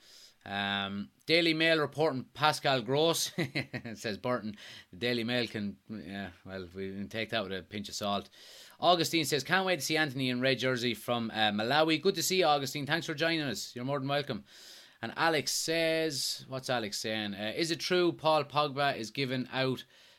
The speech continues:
uh, United tactics?" I wouldn't be surprised. I wouldn't be surprised, 'cause that's just the kind of person he is. Um, "Pascal Gross would be awesome," says Burton. Um, bu-, bu-, bum.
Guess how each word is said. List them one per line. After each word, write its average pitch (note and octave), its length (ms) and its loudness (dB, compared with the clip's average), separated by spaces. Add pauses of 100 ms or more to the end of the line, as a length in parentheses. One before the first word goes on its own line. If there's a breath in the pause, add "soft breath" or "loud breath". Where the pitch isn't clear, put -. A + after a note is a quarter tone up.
(100)
uh, A2 300 2
United A2+ 400 0
tactics?" C#3+ 640 0 (380 loud breath)
I G#2 80 -4
wouldn't E3 380 0
be F3+ 100 2
surprised. C3+ 720 -2 (240)
I F#2 80 -10
wouldn't B2+ 260 -4
be C#3 80 -2
surprised, A2+ 560 -4
'cause F#2+ 80 -10
that's A2+ 220 -2
just A2 100 -10
the G2+ 80 -10
kind G#2 220 -8
of G2+ 60 -10
person G2+ 320 -8
he F2+ 100 -8
is. F2 260 -10 (680 loud breath)
Um, F#2 720 -8 (880)
"Pascal C3 340 -4
Gross C3 280 0
would G#2+ 120 -4
be G#2+ 100 -4
awesome," C3 460 0
says G#2 180 -6
Burton. B2+ 520 0 (500 soft breath)
Um, G2 500 -6
bu-, C3 200 -10
bu-, C3 220 -10
bum. C#3+ 840 -8